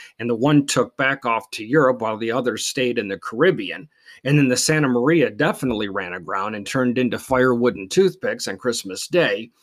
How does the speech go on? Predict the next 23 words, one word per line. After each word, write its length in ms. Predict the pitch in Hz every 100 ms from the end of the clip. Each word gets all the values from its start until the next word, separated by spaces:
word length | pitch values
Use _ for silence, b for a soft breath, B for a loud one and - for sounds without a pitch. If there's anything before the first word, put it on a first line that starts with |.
| B B B
So 160 | -
what 200 | 196 233
kind 200 | 233 202
of 120 | 196 113
grade 320 | 127 120 117
would 220 | 101 101
you 80 | 120
give 240 | 131 190
him? 240 | 107 78 - B B B
The 120 | 175
average 280 | 269 247 156
student, 380 | - 220 175 101
especially 440 | - 160 170 165
when 120 | 135
I 60 | 127
can 160 | - 123
get 120 | 117
a 60 |
class 400 | 113 - 120 120
of 100 | 110
thirty 320 | - 147 123 101
or 80 |
more, 460 | 95 165 180 87